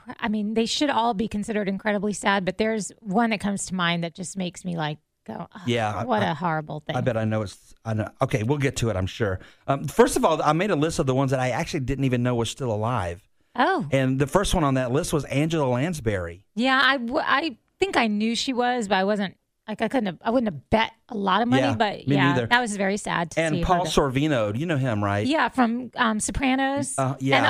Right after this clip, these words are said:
Speaker 1: And a lot, wait, was he in Sopranos? He may not have been, but he was
Speaker 2: Uh,
Speaker 1: in a lot. He always played that character.
Speaker 2: Yeah, he was all, in a lot of those mob movies, and I, and I honestly didn't know he was still alive.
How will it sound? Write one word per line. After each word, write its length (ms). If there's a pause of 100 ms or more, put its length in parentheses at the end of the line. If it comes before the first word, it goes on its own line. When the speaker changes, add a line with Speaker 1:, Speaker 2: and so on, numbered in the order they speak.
Speaker 1:
And 80
a 40
lot, 280
wait, 240
was 140
he 140
in 60 (200)
Sopranos? 440
He 80
may 140
not 180
have 80
been, 240 (160)
but 120
he 40
was 180
Speaker 2:
Uh, 60
Speaker 1:
in 60
a 80
lot. 240
He 120
always 200
played 300
that 240
character. 280
Speaker 2:
Yeah, 180
he 120
was 140
all, 100 (240)
in 100
a 60
lot 180
of 60
those 160
mob 360
movies, 440
and 100
I, 180
and 140
I 140
honestly 400
didn't 240
know 80
he 120
was 120
still 180
alive. 240